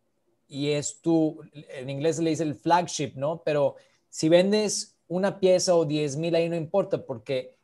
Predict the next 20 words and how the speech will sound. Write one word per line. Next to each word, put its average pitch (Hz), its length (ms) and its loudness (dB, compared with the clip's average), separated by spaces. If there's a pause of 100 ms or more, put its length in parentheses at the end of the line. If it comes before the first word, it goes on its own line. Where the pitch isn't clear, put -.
(160)
ya 156 380 2
convertiste 180 480 -2
esa 170 100 -4
esquina 170 340 -4
de 175 60 -2
la 175 100 0
ciudad 147 300 -2
en 156 60 -2
la 156 60 -4
esquina 135 420 -8
Prada. 139 460 -6 (380)
Entonces, 123 260 -10
es 139 80 -8
un 170 120 -6
tema 190 220 0
de 180 80 2
branding, 165 580 0 (520)
eh, 131 520 -4
y 147 80 -10
probablemente 214 960 0